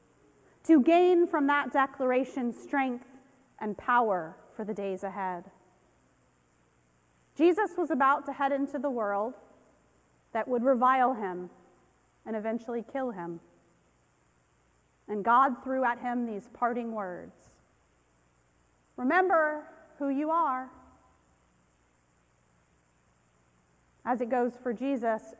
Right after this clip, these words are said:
so too it goes for us. In his baptism, Jesus shows us the truth about our own baptism.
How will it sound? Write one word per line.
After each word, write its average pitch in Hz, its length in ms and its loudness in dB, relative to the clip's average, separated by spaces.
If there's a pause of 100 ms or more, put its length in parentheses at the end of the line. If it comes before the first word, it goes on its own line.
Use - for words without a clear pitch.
(100)
so 262 200 -2
too 247 440 -4
it 214 160 -8
goes 208 340 -4
for - 220 -8
us. 196 440 -6 (1400)
In 254 160 0
his 302 240 0
baptism, 262 640 2
Jesus 254 500 -4
shows 240 300 -4
us 240 180 0
the 240 140 -8
truth 247 320 -2
about 226 260 -2
our 220 200 -4
own 226 200 -8
baptism. 170 680 -12